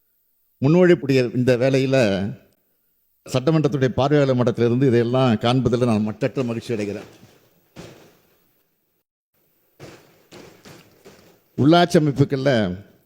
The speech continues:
அவங்களுடைய உரிமையை நிலைநாட்ட திராவிட மாடல் அரசு உறுதியோடு இருக்கு. தமிழ்நாட்டில் இருக்கக்கூடிய அனைத்து வகை உள்ளாட்சி அமைப்புகள்லையும்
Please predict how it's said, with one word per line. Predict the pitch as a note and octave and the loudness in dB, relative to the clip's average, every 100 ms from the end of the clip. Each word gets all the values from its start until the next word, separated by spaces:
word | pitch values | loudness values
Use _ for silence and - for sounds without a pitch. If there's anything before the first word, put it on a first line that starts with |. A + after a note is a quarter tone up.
| _ _ _ _ _ _ _ - | _ _ _ _ _ _ _ -2
அவங்களுடைய | C#3 C#3 C3 C3 | 0 2 2 4
உரிமையை | E3 D#3+ C#3+ C3+ C#3+ - - _ - | 4 4 2 0 0 -4 -10 _ -2
நிலைநாட்ட | A#2 C#3+ C3+ B2 A#2 B2 B2+ - _ _ _ _ _ _ _ _ _ - | 0 2 0 0 -2 -4 -6 -14 _ _ _ _ _ _ _ _ _ -4
திராவிட | G#2+ D3 E3 E3 | 0 2 4 2
மாடல் | D3+ C#3+ C3 | 2 2 2
அரசு | C3 B2 A2+ | 0 2 2
உறுதியோடு | B2 C3+ C#3 C3+ | 2 2 4 4
இருக்கு. | A#2 A2 F#2 - - _ _ _ _ _ _ _ _ _ _ | 2 0 -4 -4 -12 _ _ _ _ _ _ _ _ _ _
தமிழ்நாட்டில் | - D3+ F3+ F3 E3+ D3+ | -2 2 2 2 2 0
இருக்கக்கூடிய | - C#3+ B2+ C3+ | 0 -2 0 0
அனைத்து | A#2+ C3+ D3+ D#3+ | 0 0 0 0
வகை | C#3+ C#3+ | 2 2
உள்ளாட்சி | B2 C3+ B2+ C3 | 0 0 0 0
அமைப்புகள்லையும் | B2 A2 A#2 A2+ A#2+ A#2 F2 | 0 0 0 0 2 2 0